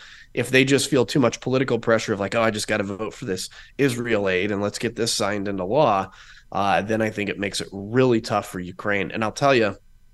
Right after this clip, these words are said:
Ukraine is the fight of our generation. This is, you know, th-, there's this, like,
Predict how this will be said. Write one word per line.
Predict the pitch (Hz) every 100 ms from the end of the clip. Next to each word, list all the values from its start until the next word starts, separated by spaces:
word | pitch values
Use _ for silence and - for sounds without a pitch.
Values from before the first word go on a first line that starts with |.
| - - 117
Ukraine | 117 - 139 147 156
is | 113
the | 110
fight | 110 107
of | 98
our | 92
generation. | 95 90 80 76 78 - 62
This | 110 -
is, | 117 104 - - - - -
you |
know, | 107 104 110
th-, | -
there's | 139 131 117
this, | 110 107
like, | 92 95